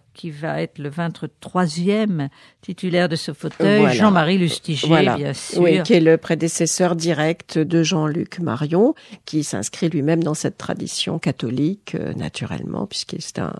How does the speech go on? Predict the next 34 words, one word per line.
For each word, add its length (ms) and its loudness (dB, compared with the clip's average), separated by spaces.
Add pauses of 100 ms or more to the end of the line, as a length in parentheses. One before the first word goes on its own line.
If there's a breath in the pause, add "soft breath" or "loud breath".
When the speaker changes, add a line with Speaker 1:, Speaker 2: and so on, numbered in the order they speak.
Speaker 2:
philosophe 460 -8
catholique, 600 -8 (420 loud breath)
Jean-Luc 380 -8
Marion, 420 -6
voilà. 480 -2
Et 80 0
donc, 420 -4
euh, 120 -4 (440 soft breath)
le 100 -10
cardinal 560 -4
Lustiger 560 0
a 100 6
raconté 560 -2
lui-même 460 0
son 240 -4
histoire, 680 0
euh, 80 -2
tout 220 -14
à 80 -2
fait 260 -6
étonnante, 600 2
puisque 360 -6 (520 loud breath)
il 200 -4
est 80 -2
né 280 4
sous 180 -8
le 120 -2
nom 200 -2
de 180 -4
Aaron 540 0
Lustiger 720 -2
dans 160 -2
une 180 -4
famille 680 -4